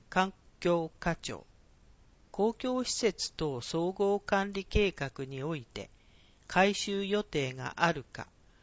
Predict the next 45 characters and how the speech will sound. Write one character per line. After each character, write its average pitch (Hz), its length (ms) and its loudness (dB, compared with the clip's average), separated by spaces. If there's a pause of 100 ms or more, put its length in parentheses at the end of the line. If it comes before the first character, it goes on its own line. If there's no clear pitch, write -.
(220)
リ 208 200 0
ー 190 40 0
ス - 180 -4
に 147 160 -6
よ 135 140 0
る 131 80 -6
導 165 380 0
入 185 240 -4
に 175 220 -6
な 175 180 4
る 185 140 -2
の 131 160 -12
か、 - 240 -12 (480)
な 190 140 4
ど 165 200 0
を 139 100 -4
総 214 300 0
合 220 220 2
的 202 360 -2
に 190 180 -6
勘 170 360 -2
案 160 160 -4
し、 - 320 -8 (1160)
公 233 220 6
共 247 280 4
施 - 80 -2
設 196 340 2
の 131 240 -8 (100)
エ 156 180 4
ル 214 240 0
イ 220 360 -2
ー 196 40 -8
デ 202 80 -6
ィ 208 180 -4
ー - 40 -12
化 196 200 2
計 202 280 6
画 139 340 -6
の 135 160 -6
策 - 340 -6
定 180 260 2
に 170 160 -6
向 170 120 -10
け 160 200 -2
て - 240 -8